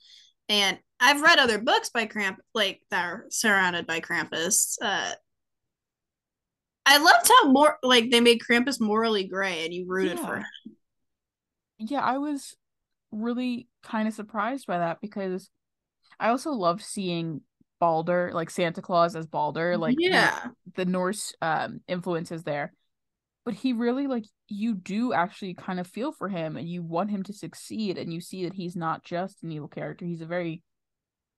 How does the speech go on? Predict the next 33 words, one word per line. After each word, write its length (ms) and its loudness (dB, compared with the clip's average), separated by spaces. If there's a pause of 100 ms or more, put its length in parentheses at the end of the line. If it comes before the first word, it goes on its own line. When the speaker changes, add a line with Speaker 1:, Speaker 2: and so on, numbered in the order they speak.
(140)
Speaker 2:
complex 360 0
Speaker 1:
Yeah. 240 0 (100)
Speaker 2:
character. 540 -10 (800)
Speaker 1:
I 140 4
was 240 0
kinda 280 4
like, 440 4 (600)
"This 260 4
is 120 2
a 120 4
different 400 2
take 300 -2
than 140 -10
what 140 -4
I 100 -2
usually 880 -2 (1700)
and 120 2
have 320 4 (300)
past 380 6
known 280 0
about 320 -8
this." 440 -6 (200)
It's 80 -6
a 40 -2
Speaker 2:
Yeah. 60 2
Speaker 1:
soft 360 -2
subject, 480 -12
you 80 4
know? 300 8
I 120 6
was 120 4
like, 200 4
"Okay." 440 -2